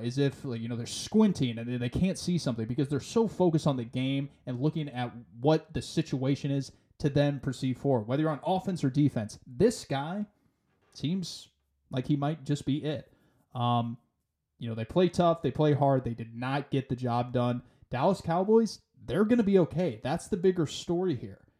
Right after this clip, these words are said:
They're not gonna just flake or, or, you know, fold here because Dak might be out a little while, a little while. It looks like maybe he'll be back come week five after the Commanders game.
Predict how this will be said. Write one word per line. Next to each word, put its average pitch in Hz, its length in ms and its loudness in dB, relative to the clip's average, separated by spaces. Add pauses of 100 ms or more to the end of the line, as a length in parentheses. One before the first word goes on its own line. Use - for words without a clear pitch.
(240)
They're 160 160 8
not 170 400 2
gonna 180 240 2
just 139 420 0
flake 143 560 0 (300)
or, 113 180 -4
or, 120 180 -2
you 117 100 -2
know, 110 100 -4
fold 180 520 2
here 117 380 -4 (240)
because 127 220 0
Dak 143 320 2
might 127 240 0
be 120 160 0
out 117 340 -4 (320)
a 135 80 -4
little 127 320 0
while, 117 400 0
a 113 100 -2
little 117 280 2
while. 110 340 -2
It 113 120 -6 (200)
looks 151 260 0
like 123 180 -2
maybe 131 200 0
he'll 139 140 2
be 127 120 0
back 113 380 -4 (260)
come 143 220 2
week 131 220 4
five 135 320 2
after 120 220 -2
the - 60 -6
Commanders 156 600 4
game. 113 340 -4